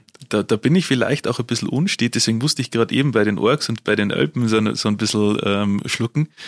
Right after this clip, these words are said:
weil es tatsächlich so ist, es ist vielleicht drei Monate her, wo ich gesagt hab, „Boah, ich möchte unbedingt ein Elbenshooting machen.“ Das war grad so, Herr der Ringe mal wieder angesehen, Elbenshooting, ganz, ganz wichtig. Ähm, und seit ein paar Ta-, seit ein paar Tagen hab ich jetzt,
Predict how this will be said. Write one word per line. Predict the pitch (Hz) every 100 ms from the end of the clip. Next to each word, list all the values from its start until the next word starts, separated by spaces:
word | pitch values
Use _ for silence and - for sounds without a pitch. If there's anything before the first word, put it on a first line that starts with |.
| - -
weil | - 101
es | -
tatsächlich | 120 117 123 127
so | - 135
ist, | 135
es | 120 - - -
ist | 110 -
vielleicht | - 107 104 110 110 - _ _ _ _ -
drei | 104
Monate | 107 127 170 107
her, | 104 107 135 - -
wo | - 113
ich | 110
gesagt | - 110 110
hab, | -
„Boah, | -
ich | - -
möchte | - -
unbedingt | 92 - -
ein |
Elbenshooting | 78 90 101 - - 87
machen.“ | 87 90 90 -
Das | - 98
war | 95
grad | 101 95
so, | 95 95 - - - - - _ -
Herr | 104
der | 95 92
Ringe | 123
mal | 110 107
wieder | 101
angesehen, | - 104 110 104 98
Elbenshooting, | - - 101 - 92 92
ganz, | 92 95
ganz | 92 101
wichtig. | - - - _ - - -
Ähm, | - 95 98 95
und | 95 98 92
seit | 98
ein | 101
paar | 101
Ta-, | - 110 117
seit | 104 104 -
ein |
paar | - 95
Tagen | 101 107 120
hab | 104
ich | 101
jetzt, | 107 - -